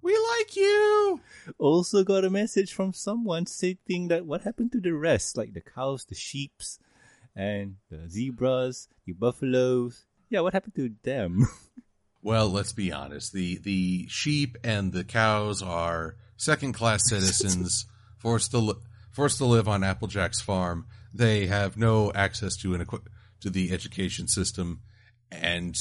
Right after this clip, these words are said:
Speaker 1: they would write in protest, but none of them learned how to write. Oh, it's so tragic.
Speaker 2: <laughs> Oh, gosh. But anywho, um, Twilight seems to, uh, left out that fine detail about having other creatures,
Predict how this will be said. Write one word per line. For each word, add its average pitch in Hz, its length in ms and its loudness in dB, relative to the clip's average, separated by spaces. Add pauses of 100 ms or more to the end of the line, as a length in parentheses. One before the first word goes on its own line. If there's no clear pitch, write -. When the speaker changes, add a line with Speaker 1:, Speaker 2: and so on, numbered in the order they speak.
(220)
Speaker 1:
they 135 220 6
would 135 500 4 (140)
write 131 420 4
in 110 160 0
protest, 123 640 2
but 104 200 0
none 104 160 0
of 101 80 0
them 95 200 0
learned 92 220 0
how 87 140 -2
to 82 80 -4
write. 90 320 4
Oh, 339 240 8
it's 151 140 4
so 147 120 6
tragic. - 500 4
Speaker 2:
<laughs> - 40 -2 (480)
Oh, 190 180 -4 (180)
gosh. 107 500 -10 (400)
But 202 120 4
anywho, 190 540 2
um, 151 360 -4 (240)
Twilight 175 360 2
seems 156 520 0 (100)
to, 120 540 2 (580)
uh, 104 60 -4
left 113 260 4
out 135 200 2
that - 160 2 (100)
fine 117 320 2
detail 117 420 2
about 110 400 4
having 107 340 0
other 101 200 -4
creatures, - 800 -8